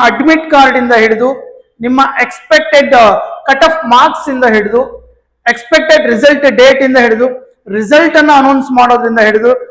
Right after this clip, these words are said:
ಅದರ ಜೊತೆ ಜೊತೆಗೆ ಮನೆಯಲ್ಲೇ ಕುತ್ಕೊಂಡು ನೀವು ಜವಾಹರ್ ನವೋದಯ ವಿದ್ಯಾಲಯ ಪ್ರವೇಶ ಪರೀಕ್ಷೆಯನ್ನ ಹೇಗೆ ಅಭ್ಯಾಸ ಮಾಡಿ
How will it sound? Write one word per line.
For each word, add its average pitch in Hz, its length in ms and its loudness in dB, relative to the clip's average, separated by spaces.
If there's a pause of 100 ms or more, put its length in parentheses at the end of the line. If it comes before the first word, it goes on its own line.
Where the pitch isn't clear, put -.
(180)
ಅದರ 214 260 0 (180)
ಜೊತೆ 214 240 0
ಜೊತೆಗೆ 277 680 2 (380)
ಮನೆಯಲ್ಲೇ 311 840 2
ಕುತ್ಕೊಂಡು 269 1040 -6
ನೀವು 285 560 -2
ಜವಾಹರ್ 285 540 2
ನವೋದಯ 277 420 2
ವಿದ್ಯಾಲಯ 277 720 2
ಪ್ರವೇಶ 277 500 0 (140)
ಪರೀಕ್ಷೆಯನ್ನ 269 580 -4 (800)
ಹೇಗೆ 302 440 2
ಅಭ್ಯಾಸ 285 500 0
ಮಾಡಿ 269 340 0